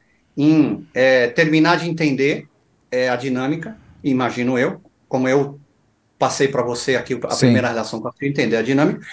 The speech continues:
Speaker 1: juntar o prontuário com os laudos complementares, pra que aí sim, olha, o que que dá pra fazer aqui?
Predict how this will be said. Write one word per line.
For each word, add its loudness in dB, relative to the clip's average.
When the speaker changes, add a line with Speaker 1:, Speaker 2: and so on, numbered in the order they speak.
Speaker 1:
juntar 4
o 2
prontuário 4
com -8
os -6
laudos 0
complementares, -4
pra 4
que 6
aí 8
sim, 6
olha, 6
o -2
que -4
que -6
dá 4
pra 0
fazer 0
aqui? -4